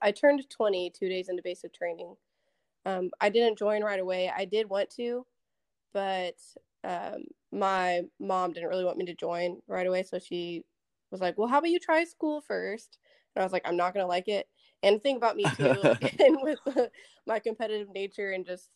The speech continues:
Speaker 1: me being a very strong-willed type of person and hard-headed person, I had already made up my mind. I was like, "Fine, I'll do college, but I'm not staying in. You know, I wanna be in the military. I already made up my mind about it." <laughs> So,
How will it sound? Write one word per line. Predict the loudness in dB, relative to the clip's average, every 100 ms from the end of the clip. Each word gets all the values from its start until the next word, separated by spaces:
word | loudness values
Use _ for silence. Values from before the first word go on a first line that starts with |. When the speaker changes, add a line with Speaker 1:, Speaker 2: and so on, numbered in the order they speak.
| _
Speaker 1:
me | -4 -2 -2
being | -2 -2 -4 -8 -14 _ _ _ -20 _ _ _ -20 _ _ _ _ _ _ _ -12
a | -4
very | 2 4 4 4 2 0 -2 -6 _ _ _ _ _ _ _ -20
strong-willed | -6 4 6 6 4 2
type | -2 -6
of | -6
person | -6 -6 -8 -10 -10 -14 -8
and | -6 -6 -8
hard-headed | 2 4 4 2 -2
person, | -4 -6 -6 -8 -8 _ _ _ _ 8
I | 10
had | 10
already | 4 0
made | -6 -8
up |
my | -10
mind. | -12 -12 -10
I | -10
was | -8
like, | -8
"Fine, | -6 -6
I'll | -4
do | -6 -6
college, | -6 -6 -6
but | -8
I'm | -8
not | -10 -10
staying | -10 -8
in. | -10 -12 _ -12
You | -10
know, | -8 -8 -4
I | -4
wanna | -4 -6 -6
be | -8
in |
the | -6
military. | -6 -4 -6
I | -6
already | -8
made | -10
up | -8
my | -8
mind | -6 -6
about | -6 -6
it." | -6 -10 _ -20
<laughs> | -20 -14 -4
So, | -4 -4